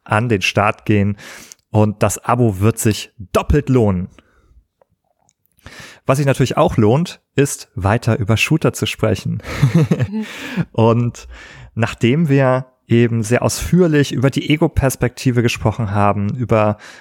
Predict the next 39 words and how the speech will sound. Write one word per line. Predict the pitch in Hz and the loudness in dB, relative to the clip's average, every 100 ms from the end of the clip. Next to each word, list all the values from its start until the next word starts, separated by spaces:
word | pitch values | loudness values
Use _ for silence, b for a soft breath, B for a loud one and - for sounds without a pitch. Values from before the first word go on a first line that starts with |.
| B | B
die | - 123 | 0 2
Verben | 107 143 147 131 123 | 2 2 2 2 2
des | 120 - - | 0 -4 -4
Handelns | 131 151 127 123 120 120 - - | -2 2 2 2 -2 -4 -8 -6
im | 117 120 | -2 -2
Shooter, | 117 - 131 - 113 123 B B B B B B B - | -2 -6 -4 -2 0 0 B B B B B B B -2
äh, | 117 123 123 120 | 2 4 4 2
ist | 131 - - - _ _ _ _ _ _ _ | -2 -4 -8 -12 _ _ _ _ _ _ _
eigentlich | 113 151 147 | -4 -2 -2
noch | 147 | -2
so | 131 139 | -2 0
ein | |
bisschen | 147 - 139 | 0 0 -2
ausstehend, | - 139 170 - - 123 135 135 - _ _ | 0 0 0 -2 0 0 0 -4 -12 _ _
äh, | 123 | -2
das | 120 135 | 0 0
Genre | 127 135 135 | 2 2 2
abzugrenzen, | 117 - - - 95 98 - - | 0 -2 -4 0 0 -2 -6 -8
zu | - | -6
finden, | - 147 156 131 | -2 -2 -2 -4
so, | 117 | -4
okay, | 135 - 147 | -4 0 0
was | 135 - | 0 -4
gibt | - 202 | -6 -4
es | 175 - | -4 -2
eigentlich | 131 123 | -4 -2
noch | 123 120 - | -2 -2 -6
für | - - 131 127 120 117 B B B B | -12 -4 0 2 2 0 B B B B
unterschiedliche | - 180 160 160 - 135 - | 0 0 2 0 0 -2 0
Arten | 147 - | -2 -2
von | 135 120 | -4 -4
Shootern | - 151 156 | -2 0 2
und | 135 107 | 0 0
wo | 147 | 2
hört | 147 147 | 2 0
der | |
Shooter | 120 - 165 135 | 0 0 0 2
eigentlich | - 113 113 - | 2 0 -2 -4
auf? | 104 90 - | -2 -2 -2